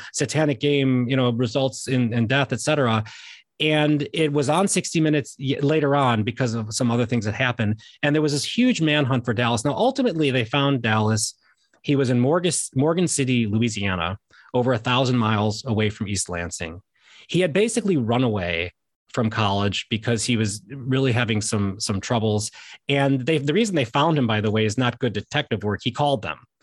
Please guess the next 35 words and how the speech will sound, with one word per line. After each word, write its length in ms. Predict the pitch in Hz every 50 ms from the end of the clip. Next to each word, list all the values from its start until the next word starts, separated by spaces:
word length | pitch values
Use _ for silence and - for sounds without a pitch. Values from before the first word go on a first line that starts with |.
| _ _ _ _ - _ _
uh, 280 | - 120 113 110 110 110
because 360 | 101 120 110 - 139 123 107
he 120 | - 127 120
was 100 | 110 110
kinda 240 | - 127 120 113
destitute. 640 | 107 117 117 117 - - 120 104 - 113 107 107 104
And 80 | -
he's 120 | 110 107 107
like, 140 | 104 101 -
"Help, 260 | 123 120 117 113 113 -
come, 100 | 127 110
please 160 | 170 160 -
come 140 | 135 117 107
get 200 | 117 110 110 110
me." 280 | 113 107 101 107 110 - - - - -
And 100 | 135 135
they 60 | 139
went 100 | 156 170
and 100 | 165 135
got 220 | 123 123 120 123 127
him, 140 | 120 120
and 60 | 113 110 - _ _ _ -
they 100 | 113 107
took 180 | 110 - 139
him 120 | - 131 113
back 200 | 117 113 110 110
to 60 | -
his 140 | 104 95 -
parents. 600 | - - - 113 110 110 98 95 90 - - - _ _ _ _ _ _ _ _ _ _ _ _ _ _ _ - - - - _
But 380 | - 123 110 147 147 147 - -
what 240 | 135 127 147 131 110
happened 420 | 147 170 190 202 - 202 165 135
is 160 | 135 127 110
this 220 | 117 127 113 - - - -
kinda 300 | 147 156 143 113 104